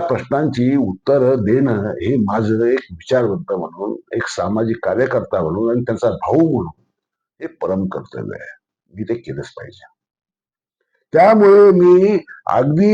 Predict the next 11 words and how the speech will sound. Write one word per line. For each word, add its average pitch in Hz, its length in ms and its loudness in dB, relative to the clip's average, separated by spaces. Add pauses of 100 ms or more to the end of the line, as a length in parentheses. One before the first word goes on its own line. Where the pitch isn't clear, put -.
एखाद्या 151 840 4
रस्त्यावरच्या 123 920 2 (2250)
जो 123 280 -4
अत्यंत 120 500 0 (400)
गरीब 135 300 2
गात्राव 185 380 4
असते, 139 200 -2
तर 120 160 -2
अशा 110 280 0
माणसाने 113 560 -2
जरी 202 200 4